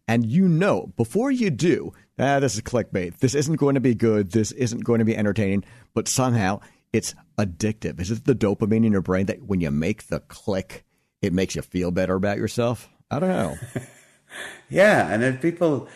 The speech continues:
Speaker 2: it just, people, like, you see these people, uh, I like, "Who's this person?" And they go, "Oh, he's an influencer. He have a million followers."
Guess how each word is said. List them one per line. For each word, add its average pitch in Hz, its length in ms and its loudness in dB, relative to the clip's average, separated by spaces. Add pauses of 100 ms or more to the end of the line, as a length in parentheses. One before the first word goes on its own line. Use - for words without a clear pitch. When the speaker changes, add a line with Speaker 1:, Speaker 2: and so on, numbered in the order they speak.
(260)
Speaker 2:
it 147 180 -2
just, 165 300 -2
people, 170 300 -2
like, 117 260 2
you 127 100 0
see 131 220 -2
these 120 220 -4
people, 117 360 -4
uh, 107 240 -8
I 120 120 -8
like, 113 280 -6 (340)
"Who's 208 260 -8
this 185 160 -10
person?" 92 440 -4
And 92 120 -6
they 101 60 -6
go, 104 220 -8
"Oh, 147 120 -4
he's 135 240 -2
an 113 100 -2
influencer. 113 640 -2
He 101 120 -2
have 104 220 -2 (280)
a 85 80 -6
million 117 420 0
followers." 117 800 -2